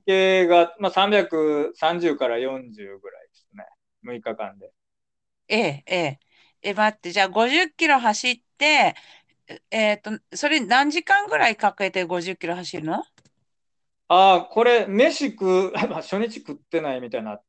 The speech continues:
Speaker 1: たりやけども、
Speaker 2: うん。
Speaker 1: あの、まあ、大体十時間、うん、ぐらいですね。
Speaker 2: が、お-、動いてる時間で、
Speaker 1: そうですね。もうずっと動いてますよ。
Speaker 2: で、寝床に、はい、寝床について。
Speaker 1: つくかもわかんない不安もありますけどね。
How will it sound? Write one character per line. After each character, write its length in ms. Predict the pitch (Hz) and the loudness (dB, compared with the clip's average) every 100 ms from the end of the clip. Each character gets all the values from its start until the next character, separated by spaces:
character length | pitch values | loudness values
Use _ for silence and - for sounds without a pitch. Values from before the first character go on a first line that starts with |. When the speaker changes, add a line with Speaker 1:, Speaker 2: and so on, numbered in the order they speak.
| - | -10
Speaker 1:
た 100 | 113 | -8
り 100 | 101 | -8
や 80 | 98 | -12
け 140 | - | -10
ど 100 | 160 220 | -6 0
も、 240 | 277 - - - _ | 0 -2 -12 -20 _
Speaker 2:
う 60 | 147 | 2
ん。 20 | |
Speaker 1:
あ 120 | 170 | 4
の、 380 | 170 160 156 156 _ _ | 4 6 6 4 _ _
ま 120 | 226 | 0
あ、 20 | 180 | 4
大 220 | 190 247 | 6 8
体 200 | 247 196 | 6 4
十 360 | 160 208 220 | -2 0 0
時 220 | 190 202 - | 0 -6 0
間、 680 | 196 196 185 180 175 175 _ | 2 2 0 -6 -8 -12 _
う 100 | 190 | -18
ん、 360 | 180 170 160 151 | -14 -12 -14 -14
ぐ 160 | 147 147 | -6 -2
ら 200 | 127 104 | 0 -2
い 20 | |
で 100 | 98 | -8
す 180 | _ 110 | _ -12
ね。 140 | 139 220 | -8 -2
Speaker 2:
が、 200 | 311 302 208 | -2 -2 -4
お-、 160 | 226 226 | -2 -2
動 300 | 233 240 220 | 2 4 4
い 80 | 196 | 2
て 100 | 190 | -2
る 120 | 180 | -4
時 120 | 185 | -4
間 300 | - 202 214 | -2 -2 0
で、 240 | 302 294 202 | 2 2 4
Speaker 1:
そ 180 | 233 190 | 2 0
う 20 | |
で 60 | |
す 100 | - | -4
ね。 80 | 277 240 214 | -10 -10 -8
も 100 | 294 | -4
う 60 | 294 | 0
ず 80 | |
っ 60 | 320 | 4
と 80 | 415 | 6
動 140 | 403 | 6
い 40 | 370 | 6
て 60 | |
ま 80 | 320 | 2
す 40 | 277 | -4
よ。 40 | |
Speaker 2:
で、 80 | 269 | -12
寝 300 | 262 - 320 | -12 -18 -20
床 460 | _ _ _ _ | _ _ _ _
に、 60 | 233 | 0
は 160 | 240 196 | 2 2
い、 60 | |
寝 80 | 226 | 2
床 260 | 233 240 247 | 2 2 0
に 160 | 240 226 | -2 -6
つ 180 | - | -4
い 120 | 226 196 | -4 -2
て。 400 | 311 269 160 - _ _ - 214 - | 2 4 2 -4 _ _ -12 -12 -10
Speaker 1:
つ 160 | 208 | -14
く 220 | 208 254 | -4 0
か 120 | 226 190 | 4 6
も 120 | 165 | 6
わ 80 | 165 | 6
か 120 | 175 | 2
ん 120 | 165 | 2
な 160 | 151 127 | 2 2
い 80 | 120 | 2
不 100 | 143 | 4
安 160 | 143 | 4
も 80 | 127 | 2
あ 40 | |
り 60 | 113 | -2
ま 100 | 113 | -6
す 80 | - | -10
け 100 | 107 | -12
ど 80 | 139 | -8
ね。 220 | 175 | -8